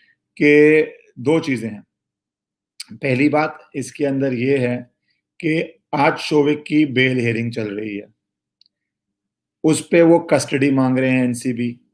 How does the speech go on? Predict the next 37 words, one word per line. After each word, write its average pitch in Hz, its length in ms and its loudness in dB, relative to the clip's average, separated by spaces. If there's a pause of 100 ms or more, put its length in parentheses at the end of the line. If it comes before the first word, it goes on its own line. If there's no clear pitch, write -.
(600)
सुनने 160 400 -2
में 160 120 -2
आ 143 120 2
रहा 143 100 4
है 156 60 4
सात 139 320 0
दिन 127 220 -2
की 123 140 -4
custody 110 440 -6
मांग 101 300 -10
रहे 101 120 -16
हैं। - 280 -20 (600)
वो 151 120 0
तो 139 100 4
कोर्ट 139 340 4
का 143 80 4
decision 131 440 2
है 131 160 2
कि 127 220 0
bail 127 300 2
देना 127 280 2
है 127 220 2
या 120 80 0
custody 127 440 -2
देनी 127 300 0
है 127 280 2
या 123 160 0 (280)
दो 131 380 2
या 127 140 2
चार 123 320 0
दिन 123 200 0
की 120 140 -2
custody 120 440 -4
देनी 113 260 -2
होती 117 240 -2
है। 127 100 0
Generally 127 360 0